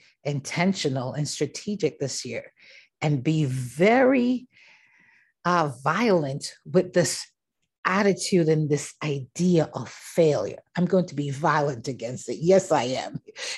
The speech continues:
You know, the Bible says that the kingdom suffereth violence and the violent take it by force. Yes.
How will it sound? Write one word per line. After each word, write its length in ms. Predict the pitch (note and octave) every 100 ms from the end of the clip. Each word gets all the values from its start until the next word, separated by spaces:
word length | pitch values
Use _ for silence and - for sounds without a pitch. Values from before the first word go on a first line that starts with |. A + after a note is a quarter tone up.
| - -
You 80 |
know, 100 | G#3
the 80 | F3+
Bible 320 | F3 E3 F3
says 320 | D#3+ E3+ E3+ D3
that 240 | D#3 C3
the 100 | E3
kingdom 420 | D#3+ - F#3 E3+
suffereth 580 | D#3 F#3 F3 F3+ F3 E3 - - -
violence 300 | E3+ E3 F3
and 120 | E3+ E3
the 60 |
violent 500 | C#3+ F3 F3+ F3 E3
take 320 | - F#3 F#3+
it 140 | D3 D3+
by 200 | - C#3
force. 460 | - F#3 C#3+ D3
Yes. 400 | E3 F#3+ C3 -